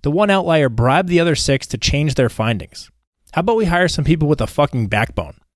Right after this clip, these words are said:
That might help make America great again. Sean Penn is losing his temper. Ask Madonna how that goes.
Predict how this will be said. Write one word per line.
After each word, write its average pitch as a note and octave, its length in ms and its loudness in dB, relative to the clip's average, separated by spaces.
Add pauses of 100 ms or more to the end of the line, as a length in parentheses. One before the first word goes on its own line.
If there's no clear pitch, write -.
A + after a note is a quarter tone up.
(180)
That D#3 160 -2
might G#3 160 -2
help D#3 180 2
make C#3 160 0
America A2+ 400 0
great G2+ 240 0
again. - 240 -12 (540)
Sean F#3+ 260 0
Penn F#3+ 180 2
is C3 160 0
losing B2 280 0
his G#2 100 -2
temper. - 400 -4 (220)
Ask - 180 2
Madonna B2 380 0
how G2+ 140 -2
that A2 200 0
goes. - 320 -12